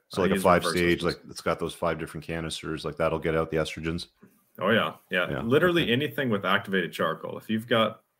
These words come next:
Speaker 2: a filter that
Speaker 1: Brita,
Speaker 2: has
Speaker 1: does that work?
Speaker 2: Oh, yeah. Britas have activated charcoal.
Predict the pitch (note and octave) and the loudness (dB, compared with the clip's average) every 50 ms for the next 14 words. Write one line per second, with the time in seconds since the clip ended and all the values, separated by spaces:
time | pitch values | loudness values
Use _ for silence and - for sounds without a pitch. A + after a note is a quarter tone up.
0 | _ _ _ _ - G2+ - - A#2+ A#2 A#2 A#2 - B2+ A#2+ A2+ A2+ A#2+ - _ | _ _ _ _ -14 -10 -2 0 0 0 0 0 0 0 2 2 0 -2 -6 _
1 | - - F#2 F#2+ G#2 G2 F#2+ B2 C3 A#2 - F2 D#2 F#2 F#2 F#2+ G#2+ B2+ C3+ - | -8 -6 -2 2 2 4 4 4 2 -2 -4 -2 2 2 2 2 0 -4 -8 -10
2 | - _ _ _ _ _ _ _ - - G#2 C3+ F3 F3+ E3 - - - G#2+ A#2 | -14 _ _ _ _ _ _ _ -2 2 4 4 4 4 0 -2 -4 0 0 0
3 | B2+ C3 - B2+ A#2 A2 G#2 A2 A2+ A2+ - A2+ A2+ G#2+ - - F#2+ A2+ A2 - | 0 0 0 0 0 2 2 0 0 0 -2 -4 -4 -2 -2 -2 -2 -2 -4 -4
4 | G2 G2 G#2 - | -8 -8 -8 -8